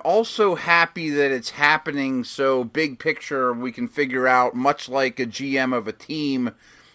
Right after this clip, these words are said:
do we have something in these guys or not? You know, so if I have Boyd or Sutton stock, and I at least get to see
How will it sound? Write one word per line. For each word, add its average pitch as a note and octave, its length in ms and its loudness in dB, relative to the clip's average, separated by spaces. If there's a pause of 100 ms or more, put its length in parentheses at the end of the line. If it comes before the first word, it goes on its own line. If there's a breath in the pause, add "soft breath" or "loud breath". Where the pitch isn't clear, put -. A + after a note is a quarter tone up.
do D#3 100 -4
we D3+ 120 6
have E3 260 4
something E3+ 360 -4
in E3 100 -4
these D#3 180 -8
guys C#3+ 440 4
or B2+ 100 0
not? A#2+ 420 2
You C3 80 -2
know, B2+ 200 2
so C3+ 180 0
if B2 80 -2
I D3+ 140 4
have B2+ 240 0
Boyd C3+ 400 2
or A#2 100 -2
Sutton B2 460 -2
stock, C3 640 -2 (400 soft breath)
and C#3+ 160 2
I C#3+ 80 8
at C3 120 4
least D#3+ 220 -4
get D#3+ 140 -4
to C3 80 -10
see C#3+ 560 -4